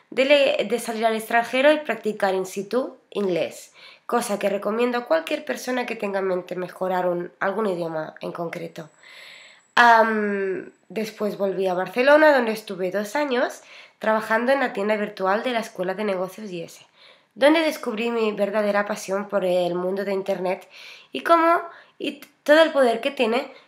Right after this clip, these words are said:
para ayudar a cualquier tipo de negocio a incrementar ventas y a mejorar, ah, presencia virtual, off-, bueno, offline y online de ma-, de la marca. Am,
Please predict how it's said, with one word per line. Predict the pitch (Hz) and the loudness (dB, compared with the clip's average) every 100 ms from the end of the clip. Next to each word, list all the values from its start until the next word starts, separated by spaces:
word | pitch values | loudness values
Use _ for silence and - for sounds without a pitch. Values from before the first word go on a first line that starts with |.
| _ | _
para | 240 233 | 4 6
ayudar | 240 233 214 214 - | 6 6 4 4 -2
a | 220 | 0
cualquier | 247 247 269 269 | 0 0 -2 -2
tipo | 220 208 | -4 0
de | 202 | 0
negocio | 226 240 214 - 208 247 - - _ | 0 -2 -4 -4 -4 -4 -8 -20 _
a | - | -4
incrementar | - - 196 180 180 175 | -2 -2 0 0 0 0
ventas | 226 254 254 302 311 - - - _ | 2 2 2 2 0 -8 -20 -20 _
y | 214 | 0
a | |
mejorar, | 220 202 220 208 214 240 - - | 0 0 2 6 6 6 0 -2
ah, | 208 202 190 190 | 2 4 4 2
presencia | 202 196 196 180 185 | -2 -4 -4 -4 -4
virtual, | 190 165 214 214 202 180 - | -6 -4 2 6 6 2 0
off-, | - 233 - | 6 6 8
bueno, | 190 - - - _ | 4 4 -4 -20 _
offline | 202 208 240 180 151 - | 0 6 6 6 0 -8
y | - 262 | -4 2
online | 247 185 165 156 214 - - - - - | 2 2 2 0 -2 -6 -16 -20 -20 -4
de | 196 | -2
ma-, | 180 - | 0 -4
de | - 180 | 0 0
la | |
marca. | 175 - - - - _ _ - - - _ | 0 -2 -6 -14 -16 _ _ -20 -20 -20 _
Am, | 202 196 190 180 170 - | 6 6 4 -2 -4 -8